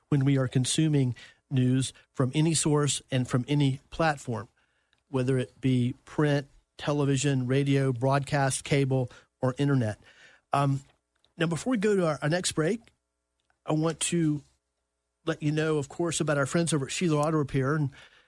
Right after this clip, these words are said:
let you know that if your car, truck, S U V, van, bus, any other vehicle,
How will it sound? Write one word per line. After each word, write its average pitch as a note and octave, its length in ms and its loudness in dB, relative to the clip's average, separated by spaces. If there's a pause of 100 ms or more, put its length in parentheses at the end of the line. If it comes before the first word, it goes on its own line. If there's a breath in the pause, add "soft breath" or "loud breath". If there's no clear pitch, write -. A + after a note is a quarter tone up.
(360 loud breath)
let D3 120 -2
you D#3 60 0
know D3+ 160 0
that C#3 160 0
if C3 180 -6
your C3 140 -2
car, E3+ 400 0
truck, F3 440 -2
S D#3+ 220 0
U F3+ 120 2
V, D#3 360 2 (240)
van, D#3 500 2 (640)
bus, C#3 440 2 (1160 loud breath)
any F3+ 220 6
other D#3+ 200 4
vehicle, D3 460 0